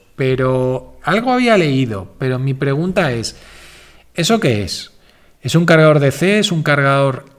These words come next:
A C? Y s-, y luego, eh, si mal no creo, si es el que yo creo que estuve viendo en su momento, solo era para, mm,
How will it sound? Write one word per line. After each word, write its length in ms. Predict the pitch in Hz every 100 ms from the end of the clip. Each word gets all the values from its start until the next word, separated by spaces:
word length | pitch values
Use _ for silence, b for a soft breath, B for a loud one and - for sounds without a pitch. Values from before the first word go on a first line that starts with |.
| - -
A 120 | 113
C? 420 | - 110 95 -
Y 160 | - 117
s-, 220 | 104 - -
y 280 | 127 113
luego, 640 | 117 143 151 110 98 - - _ -
eh, 500 | 120 110 107 107 101
si 380 | - - - 107
mal 280 | 110 147 214
no 140 | 214
creo, 300 | 208 196 185
si 140 | 165 151
es 100 | 190
el 80 | 185
que 100 | 175
yo 120 | 170
creo 120 | 165
que 60 | 160
estuve 240 | 170 160
viendo 200 | 156 151
en 80 | 143
su 120 | 143
momento, 640 | 123 117 160 156 131 160 B B B B B B B
solo 520 | - - 160 185 185
era 480 | 185 185 190 196 -
para, 840 | 151 139 131 123 123 117 113 110
mm, 440 | 110 110 107 107